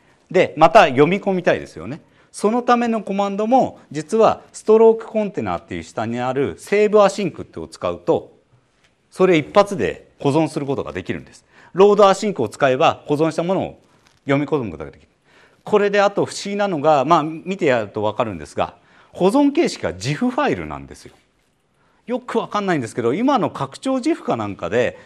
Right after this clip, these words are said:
ストロークデータが入ってるのかどうかちょっとわかんない。私もそこちょっと調べきれてないんですが、保存データの形式がジフファイルなんですね。なので、もし今日か、もしくは、あの、帰られた後やってみたら、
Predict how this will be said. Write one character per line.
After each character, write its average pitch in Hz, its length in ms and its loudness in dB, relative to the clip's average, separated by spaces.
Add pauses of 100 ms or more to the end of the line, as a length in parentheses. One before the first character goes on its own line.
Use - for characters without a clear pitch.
ス - 120 -18
ト 226 120 4
ロ 254 140 2
ー 247 40 -4
ク 254 120 -4
デ 233 160 2
ー - 20 -14
タ 113 160 2
が 90 80 -2
入 196 180 2
っ - 40 -6
て 202 140 -8
る 117 100 -6
の 92 100 -10
か 95 100 -12
ど 98 100 -6
う - 40 -8
か 98 100 -10
ち - 80 -18
ょ 202 40 0
っ 185 40 -4
と 131 80 -2
わ 113 100 0
か 143 100 0
ん 131 40 -6
な 98 80 -6
い。 - 40 -6
私 156 340 -4
も 156 80 -8
そ 151 80 -8
こ 143 120 -6
ち 143 100 -6
ょ - 20 -4
っ - 40 -8
と - 80 -8
調 139 200 -6
べ 135 100 -8
き 143 140 -12
れ 101 100 -14
て - 100 -16
な 87 100 -12
い 80 40 -14
ん 73 40 -18
で 69 80 -20
す 85 60 -20
が、 87 200 -6 (260)
保 180 120 -4
存 226 240 0
デ 233 160 2
ー 233 40 -6
タ 175 80 -2
の 104 100 -6
形 120 180 -6
式 120 200 -16
が 117 240 -2 (220)
ジ 123 120 -6
フ 190 140 -8
フ 185 100 -2
ァ 214 120 2
イ 175 40 -2
ル 95 220 -8
な 95 120 -6
ん 85 80 -8
で 71 60 -20
す - 80 -20
ね。 101 200 -14 (180)
な 170 100 -8
の 165 100 -4
で、 131 80 -6
も 185 140 -4
し 147 300 -8
今 160 180 0
日 - 60 -14
か、 139 220 2
も 131 140 -6
し 135 60 -16
く 123 100 -8
は、 90 200 -6
あ 104 60 -8
の、 98 100 -12
帰 131 180 -4
ら 123 120 -4
れ 110 80 -12
た 90 140 -4
後 92 280 -10 (140)
や 113 100 -6
っ - 40 -12
て - 120 -10
み 123 120 -8
た 101 100 -8
ら、 87 180 -6